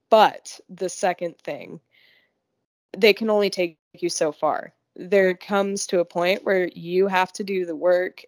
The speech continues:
Speaker 1: and they've shown you all that they can show you, and you have to go back out into the world and into your life and integrate what you've learned. And
Speaker 2: Mm.
Speaker 1: only you can do that through the power of meditation, through the power of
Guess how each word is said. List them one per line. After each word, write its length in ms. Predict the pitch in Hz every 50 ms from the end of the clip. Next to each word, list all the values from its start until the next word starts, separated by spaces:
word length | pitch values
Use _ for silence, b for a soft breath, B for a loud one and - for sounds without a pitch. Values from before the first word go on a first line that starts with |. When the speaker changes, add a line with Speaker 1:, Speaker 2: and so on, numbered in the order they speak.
| _ -
Speaker 1:
and 220 | 175 170 170 165
they've 200 | 180 185 190 185
shown 360 | - - - 185 185 185 190
you 180 | 185 180 180 170
all 200 | - 165 165 170
that 140 | 170 170 -
they 140 | 175 175 170
can 160 | - 170 170
show 260 | 170 - - - 160
you, 400 | 170 175 190 208 226 247 269 262
and 220 | - 190 185 185 180
you 100 | 190 196
have 220 | 196 208 220 -
to 100 | - 247
go 180 | 208 196 185 180
back 320 | - 170 160 165 165 - -
out 220 | - 175 170 175 -
into 240 | 208 226 - -
the 100 | 240 233
world 400 | 208 185 180 180 180 180 180 175
and 120 | 175 170 170
into 280 | 170 170 175 170 - 190
your 120 | 185 175
life 340 | 165 160 160 165 185 185 -
and 140 | 185 175 -
integrate 680 | 180 180 175 - 180 170 170 160 151 151 151 - - _ _ _ _ _ _ _ -
what 160 | 185 170 -
you've 180 | - 87 -
learned. 460 | 85 90 - - - - - - - - _ _ _ _ _ _ - 196
And 280 | 202 202 202 208 202
Speaker 2:
Mm. 40 | 190
Speaker 1:
only 180 | 196 202 202 208
you 160 | 185 180 202
can 180 | - - 226 208
do 180 | 175 170 156 156
that 400 | 165 160 156 160 165 - - 185
through 240 | - - 214 190 185
the 100 | 175 180
power 360 | 170 185 175 175 175 175 175
of 100 | 175 170
meditation, 760 | 175 165 160 160 165 - 185 180 180 - - 175 170 160 160
through 140 | 160 - 165
the 100 | 165 170
power 380 | 170 180 160 160 165 165 170 170
of 320 | 170 165 170 165 160 -